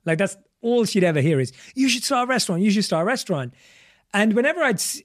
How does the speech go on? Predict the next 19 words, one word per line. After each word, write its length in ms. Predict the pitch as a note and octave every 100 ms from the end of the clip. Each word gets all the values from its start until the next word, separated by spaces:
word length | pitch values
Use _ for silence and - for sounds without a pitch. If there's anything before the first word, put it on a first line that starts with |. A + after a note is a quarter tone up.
| -
I'd 160 | F#3+ -
see 180 | C4+
the, 140 | B3+ A3
like, 260 | E3+ D#3 -
sometimes 480 | - B3 A#3 G#3+ -
fear, 360 | A#3 G#3+ G3+
confusion, 920 | - E3+ - G#3+ F#3+ F#3 G3 F#3+ F#3 - _ -
uncertainty 640 | D#3+ F3 A3 G#3+ G#3 F3+ F3+
on 100 | E3
her 100 | D3+
face 340 | G3+ G3 -
when 100 | E3
people 220 | D3+ D3+
would 100 | D3
say 220 | - F#3+ G3
that. 220 | C#3 B2
This 160 | D3 -
is, 100 | C3
like, 300 | B2+ A#2+